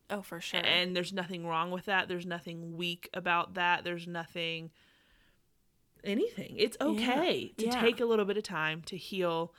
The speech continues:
Speaker 2: and to then jump back in.
Speaker 1: Yeah. And another thing, I don't know, she didn't mention this in her, um, message, but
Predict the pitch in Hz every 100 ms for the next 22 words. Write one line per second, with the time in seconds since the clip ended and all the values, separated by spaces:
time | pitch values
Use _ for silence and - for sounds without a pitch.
0 | - - - _ 175 170 170 - 160 165
1 | 160 160 160 180 _ - - 156 - -
2 | - - 170 - 240 277 - - 202 202
3 | 190 - _ _ _ _ _ - 175 214
4 | 226 170 160 143 185 143 - - 196 131
5 | 143 147 135 135 156 190 160 151 104 73
6 | - _ _ _ _ _ 185 175 160 -
7 | 202 - _ _ _ 180 165 165 - 104
8 | - 165 170 151 123 -